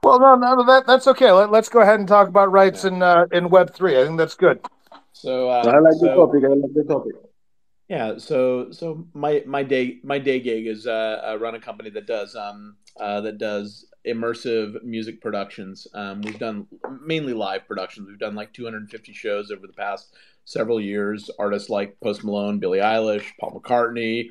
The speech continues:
Speaker 2: Offset, Young Thug, a little bit of everybody. Um, and, you know, the, we, I always run into, I always run into the issue of, that we're working through, and we have lawyers and music supervisors helping to work through it,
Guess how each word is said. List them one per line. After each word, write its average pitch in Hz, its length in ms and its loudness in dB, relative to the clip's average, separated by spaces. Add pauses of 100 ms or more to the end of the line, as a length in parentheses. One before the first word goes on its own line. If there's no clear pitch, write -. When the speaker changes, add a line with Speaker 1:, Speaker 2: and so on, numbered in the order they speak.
Speaker 2:
Offset, 123 540 -2
Young 117 260 -8
Thug, 113 360 -2
a 113 40 -14
little 110 160 -6
bit 107 100 -4
of 95 80 -10
everybody. 85 400 -10 (560)
Um, 113 500 -4 (220)
and, 120 540 -6
you 135 100 -10
know, 104 300 -6 (360)
the, 123 640 -4 (400)
we, 135 420 -2
I 131 140 -2
always 151 460 -2
run 135 260 -4
into, 127 680 -8
I 120 80 -8
always 151 280 -8
run 131 140 -8
into 123 320 -10
the 107 200 -14
issue 110 440 -10
of, 98 320 -2 (180)
that 110 160 -4
we're 110 140 -10
working 127 400 -6
through, 101 260 -12
and 110 100 -16
we 101 80 -12
have 95 140 -12
lawyers 107 600 -8
and 95 200 -20
music 98 280 -20
supervisors 98 680 -10
helping 98 280 -10
to 95 60 -20
work 90 220 -12
through 120 260 -4
it, 90 140 -12